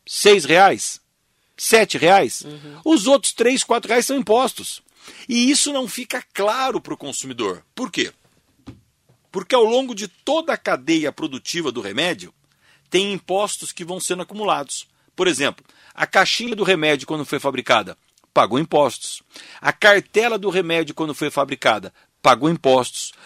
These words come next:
Speaker 1: Os funcionários que trabalharam na produção do remédio, pagou imposto. O remédio
Speaker 2: Uhum.
Speaker 1: em si, pagou imposto.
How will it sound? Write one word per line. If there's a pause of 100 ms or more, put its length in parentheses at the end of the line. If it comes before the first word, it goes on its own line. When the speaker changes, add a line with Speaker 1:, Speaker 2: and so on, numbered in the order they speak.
(120)
Speaker 1:
Os
funcionários
que
trabalharam
na
produção
do
remédio, (240)
pagou
imposto. (180)
O
remédio
Speaker 2:
Uhum.
Speaker 1:
em
si, (200)
pagou
imposto.